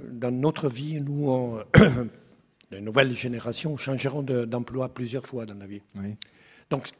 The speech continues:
Speaker 1: qu'est-ce que ça veut dire ? Exactement, qu'est-ce que ça veut dire ? Ça veut dire que j'habite ici, aujourd'hui je travaille là, peut-être que ma femme et ma copine, ou ma copine travaillent de l'autre côté, mon fils travaillera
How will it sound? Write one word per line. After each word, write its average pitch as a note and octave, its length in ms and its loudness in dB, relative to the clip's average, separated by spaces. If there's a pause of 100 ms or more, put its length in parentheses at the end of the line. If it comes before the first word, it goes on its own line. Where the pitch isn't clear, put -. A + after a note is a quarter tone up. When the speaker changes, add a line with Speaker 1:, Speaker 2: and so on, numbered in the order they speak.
Speaker 1:
qu'est-ce - 160 -2
que F3 100 -2
ça - 140 -2
veut C3 100 -4
dire ? F#2+ 400 -16 (200)
Exactement, D3+ 960 -2
qu'est-ce C#3+ 220 -4
que - 80 -12
ça B2+ 140 -12
veut A#2 120 -10
dire ? G#2 280 -16 (380)
Ça - 140 -8
veut C3+ 120 -2
dire C#3+ 180 -8
que C#3 100 -4
j'habite C#3 460 -2
ici, C3+ 420 -8 (280)
aujourd'hui B2+ 580 -4
je B2 120 -4
travaille A#2 420 -4
là, A2 340 -6 (760)
peut-être C#3 500 0
que C3+ 280 0
ma B2+ 140 0
femme C3 320 -2
et A#2+ 60 -4
ma A#2+ 140 -6
copine, B2 400 -8
ou A2 120 -8
ma A2+ 160 -8
copine B2+ 560 -8
travaillent A#2+ 320 -6
de A#2 80 -10
l'autre A2 280 -12
côté, A2 480 -12 (340)
mon C#3+ 200 -2
fils - 340 -8
travaillera A#2+ 720 -2